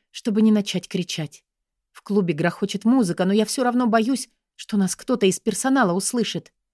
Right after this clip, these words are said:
Я хочу вернуть ему эту невероятную ласку, но кот слишком нетерпелив. Он снова на мне. Тяжесть его тела ощущать так волнующе и приятно.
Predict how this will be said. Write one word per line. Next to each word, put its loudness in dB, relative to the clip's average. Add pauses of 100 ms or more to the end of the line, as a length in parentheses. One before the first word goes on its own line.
(440)
Я -10
хочу -10
вернуть 0
ему 2
эту -2
невероятную 2
ласку, -4 (320)
но -2
кот -4
слишком -4
нетерпелив. -2 (500)
Он 0
снова -2
на -2
мне. -4 (420)
Тяжесть -6
его -2
тела 0
ощущать -4
так -4
волнующе 0
и 0
приятно. -2